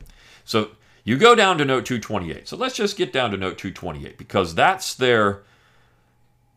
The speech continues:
that's their, I mean, this is their power, right? The note two twenty-eight. All right, so here we got to two twenty-eight. "For important accounts and discussion of Southern arguments for the constitutional propriety and validity of secession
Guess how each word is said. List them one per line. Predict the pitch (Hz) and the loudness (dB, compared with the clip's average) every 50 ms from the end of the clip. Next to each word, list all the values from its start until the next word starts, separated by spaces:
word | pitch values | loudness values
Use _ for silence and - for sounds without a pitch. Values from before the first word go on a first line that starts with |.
| _ _ _ _ _ _ _ _ _ _ _ _ _ _ _ _ _ _ _ _ _ _ | _ _ _ _ _ _ _ _ _ _ _ _ _ _ _ _ _ _ _ _ _ _
that's | - 104 113 117 - - | -2 0 0 0 -2 -4
their, | - 110 92 82 78 76 - | -2 0 0 0 -2 -6 -10
I | 82 | -18
mean, | 76 - | -16 -12
this | - 98 - - | -10 -8 -8 -8
is | 90 82 78 | -10 -10 -10
their | - - 65 62 - - _ _ _ _ _ _ _ _ _ _ - | -10 -12 -12 -12 -14 -20 _ _ _ _ _ _ _ _ _ _ -8
power, | - - 107 90 82 71 55 | 0 2 2 2 2 -2 -6
right? | 50 52 - 80 - - | -10 -10 -10 -10 -10 -10
The | - | -10
note | 87 90 113 135 120 - - | -6 0 2 2 2 0 -2
two | - 120 110 | -6 -6 -6
twenty-eight. | - - 107 101 92 85 76 - - _ _ _ _ _ _ _ _ _ _ _ _ _ _ _ - | -6 -4 -6 -4 -4 -6 -10 -10 -14 _ _ _ _ _ _ _ _ _ _ _ _ _ _ _ 0
All | - 104 98 90 | 4 4 4 4
right, | 73 - - | 2 0 -6
so | - - 110 113 | -8 -2 0 2
here | 160 196 | 4 4
we | 208 208 | 2 4
got | 170 185 180 - | 4 4 4 4
to | 139 | 0
two | - 147 135 | -4 -4 -4
twenty-eight. | - 135 120 101 80 - - - | -2 -2 -2 -2 -4 -6 -8 -4
"For | - 165 170 | 0 0 0
important | 170 151 - - 240 277 277 277 - | 0 0 2 6 6 6 6 4 2
accounts | - 202 180 175 170 - | 4 4 4 4 2 0
and | 156 | -6
discussion | 143 135 - - 143 131 123 - - 123 | -6 -6 -2 2 2 2 2 2 -2 -6
of | 110 | -4
Southern | - - - 214 240 269 269 214 | -4 -2 2 4 4 4 6 6
arguments | 170 127 113 101 95 98 90 - | 6 6 6 4 2 -6 -8 -8
for | - 107 | -8 -8
the | 98 | -6
constitutional | - - 110 110 104 - 104 98 - - 90 | -4 -4 -4 -4 -4 -4 -8 -10 -10 -10 -12
propriety | 87 90 87 - 117 117 123 104 90 90 98 107 113 104 | -14 -12 -8 -4 -2 0 0 0 0 -2 -4 -6 -6 -6
and | 98 90 90 | -8 -6 -2
validity | 92 95 104 101 101 95 92 92 90 | 0 2 2 4 2 0 0 -2 -4
of | 87 85 - | -4 -4 -6
secession | - 80 - - 104 85 - - - 143 | -8 -8 -4 -2 -2 -2 -2 -6 -10 -10